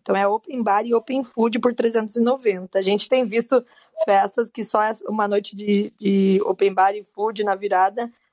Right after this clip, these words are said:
gira em torno de dois mil, dois mil e quinhentos. Então, é, achei bem, bem justo o preço.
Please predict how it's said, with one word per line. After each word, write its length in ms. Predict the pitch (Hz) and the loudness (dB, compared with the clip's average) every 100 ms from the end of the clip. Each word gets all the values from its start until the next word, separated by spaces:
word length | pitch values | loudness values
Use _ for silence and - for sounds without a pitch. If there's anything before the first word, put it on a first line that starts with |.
| _ - | _ -4
gira 240 | 202 202 202 | 0 2 0
em 60 | |
torno 220 | 214 214 | 0 -2
de 120 | 214 226 | -2 -2
dois 360 | 220 220 196 | 0 -2 -4
mil, 320 | 190 196 240 | -2 0 0
dois 200 | 214 190 | 2 0
mil 160 | 196 202 | 0 -4
e 40 | |
quinhentos. 560 | 202 202 185 190 220 - | -2 -2 0 0 -2 0
Então, 460 | 208 202 196 202 208 _ _ _ | 0 2 0 -2 -8 _ _ _
é, 680 | 208 202 190 185 190 190 - | -2 0 2 0 2 0 0
achei 380 | - 196 - 208 | -2 -4 0 -2
bem, 560 | 190 185 202 233 226 208 | 2 0 0 0 -2 -2
bem 240 | 190 226 | -2 -4
justo 380 | 214 220 240 233 | -2 -2 0 -4
o 40 | |
preço. 460 | 196 196 202 240 | 0 0 0 -2